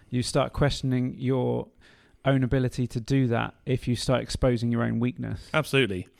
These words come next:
Speaker 2: But flip around, I also think it was quite, like, it sounds really stupid, but I always kind of deem, like, mental health struggles as a privilege to an extent. Of going through the shit made me then better empathise for people who are also going through crap,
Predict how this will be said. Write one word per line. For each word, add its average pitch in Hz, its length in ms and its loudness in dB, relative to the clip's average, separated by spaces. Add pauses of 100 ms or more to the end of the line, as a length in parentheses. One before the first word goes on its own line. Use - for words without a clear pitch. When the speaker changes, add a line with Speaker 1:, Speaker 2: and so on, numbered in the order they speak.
(200)
Speaker 2:
But 143 220 2
flip 160 180 -2
around, 139 220 2
I - 20 4
also 123 220 0
think 120 160 -2
it 107 40 -2
was 104 100 -4
quite, 110 180 0
like, 104 240 -4 (840)
it - 60 -18
sounds 165 160 2
really 147 100 2
stupid, 120 300 -2
but 101 60 0
I 101 40 0
always 113 180 0
kind 117 160 -4
of - 140 -10
deem, 107 260 -2
like, 95 160 -4
mental 101 300 -6
health 101 100 -4
struggles 104 280 -6
as 98 80 -6
a 95 40 -10
privilege 123 520 -2
to - 80 -8
an 110 80 -4
extent. 143 440 -4 (520)
Of 107 220 -4
going 123 300 2
through 113 260 -2
the 107 80 -6
shit - 460 -4
made 110 200 -2
me 107 100 -2
then 104 280 -4
better 120 340 -2
empathise 107 360 -4
for - 100 -16
people 101 260 -6
who 90 60 -4
are 95 40 -4
also 104 180 -6
going 92 180 -8
through 90 120 -10
crap, - 300 -10